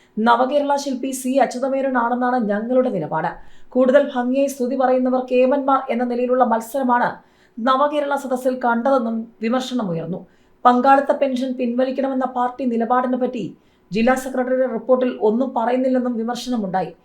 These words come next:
ഇരുപത് മണ്ഡലം കമ്മിറ്റികളിൽ പതിനൊന്ന് ഇടങ്ങളിൽ നിന്നുള്ള പ്രതിനിധികളുടെ ചർച്ച പൂർത്തിയായപ്പോൾ സർക്കാരിന് നേരെയുള്ള വിമർശനങ്ങൾ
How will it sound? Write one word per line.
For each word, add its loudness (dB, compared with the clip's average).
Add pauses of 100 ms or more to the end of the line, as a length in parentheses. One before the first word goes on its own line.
(340)
ഇരുപത് 4
മണ്ഡലം 2
കമ്മിറ്റികളിൽ 2
പതിനൊന്ന് 2
ഇടങ്ങളിൽ 2
നിന്നുള്ള 0
പ്രതിനിധികളുടെ 0
ചർച്ച -2
പൂർത്തിയായപ്പോൾ 0 (480)
സർക്കാരിന് 4
നേരെയുള്ള 6
വിമർശനങ്ങൾ -2